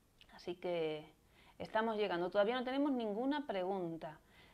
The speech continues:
Sin prisa, pero sin pausa. Yo les he hecho una, una recomendación de lectura esta tarde, que lo tienen en la, en la página Freud y Psicoanálisis,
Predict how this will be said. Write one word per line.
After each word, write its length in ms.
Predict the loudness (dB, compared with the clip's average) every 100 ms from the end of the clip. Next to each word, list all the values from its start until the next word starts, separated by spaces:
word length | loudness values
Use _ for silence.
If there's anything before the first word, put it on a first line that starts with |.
| -20 _
Sin 260 | -6 -4
prisa, 560 | 0 0 2 6 6 4 -6 -20 -4
pero 300 | 0 2 0
sin 280 | -2 -4 0
pausa. 460 | 6 6 6 0
Yo 240 | 2 4 4
les 280 | 4 2 0
he 40 |
hecho 400 | -4 0 2 2 -2 -20 -8
una, 460 | -2 0 2 2 2 -2 -8 -18 -12
una 220 | 0 2 4
recomendación 800 | 2 2 0 0 -2 -2 -2 0
de 80 |
lectura 520 | 0 0 -2 0 2 2
esta 280 | 0 -4
tarde, 480 | 0 0 2 0 -4 -8 -20 -20 -20 -20 -20 -20 -20 _ -20 -12
que 120 | -2 0
lo 140 | 0
tienen 300 | 0 -2 0
en 120 | -2
la, 260 | 0 -2 -4 -14 -20 -20 -6
en 160 | 0 2
la 160 | 2
página 640 | 0 -2 -2 -2 -2 -4 -8 -20 -20 -12
Freud 240 | -2 -2 -2
y 60 | -4
Psicoanálisis, 920 | -4 -4 -2 0 -2 -2 -2 -4